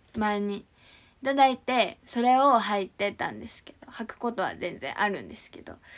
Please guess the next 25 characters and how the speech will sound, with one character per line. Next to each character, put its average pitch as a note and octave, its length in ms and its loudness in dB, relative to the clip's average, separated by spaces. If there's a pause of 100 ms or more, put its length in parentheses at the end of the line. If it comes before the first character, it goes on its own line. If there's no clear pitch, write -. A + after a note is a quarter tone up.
(360)
自 A#3+ 120 -6
分 D4+ 200 -2
か C#4 140 -6
ら C4+ 120 0
は A3+ 160 -4
買 G#3 180 -10
い - 40 -4
に G3+ 320 -8
行 - 80 -20
か - 140 -10
な F#3+ 180 -6
い - 300 -14
で - 80 -20
す。 - 220 -20
ス - 60 -20
カ G#3 120 -4 (100)
ー F#3+ 60 -8
ト - 300 -14
の、 G#3 340 -6
ミ A3 160 0
ニ G#3 140 0
ス - 140 -14
カ、 G#3 280 -10 (500)
特 - 260 -10
に。 A#3 80 -12